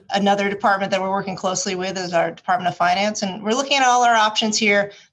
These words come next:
You know, our goal is to really make this work. We've gotta get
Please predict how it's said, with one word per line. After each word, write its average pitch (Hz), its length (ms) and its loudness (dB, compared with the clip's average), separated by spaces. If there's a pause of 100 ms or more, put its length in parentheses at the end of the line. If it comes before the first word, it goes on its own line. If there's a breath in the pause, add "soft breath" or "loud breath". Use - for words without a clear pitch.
(140)
You 220 80 0
know, 220 80 6
our 262 180 4
goal 226 320 4
is 202 180 -2
to 208 140 -4
really 208 320 0
make 180 200 -2
this - 180 -8
work. 175 220 -4
We've 208 180 -4
gotta 196 300 2
get 185 380 2